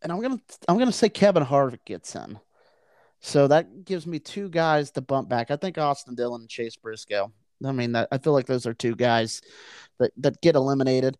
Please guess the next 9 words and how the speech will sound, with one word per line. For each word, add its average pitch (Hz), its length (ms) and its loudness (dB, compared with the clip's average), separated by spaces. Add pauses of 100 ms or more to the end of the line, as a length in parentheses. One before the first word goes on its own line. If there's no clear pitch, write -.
(240)
So - 120 -2
I'm 220 80 0
just 233 180 -8
gonna 214 160 -4
take 202 300 0
the 208 80 -2
next 190 360 -2
two 185 260 0
guys, 147 640 2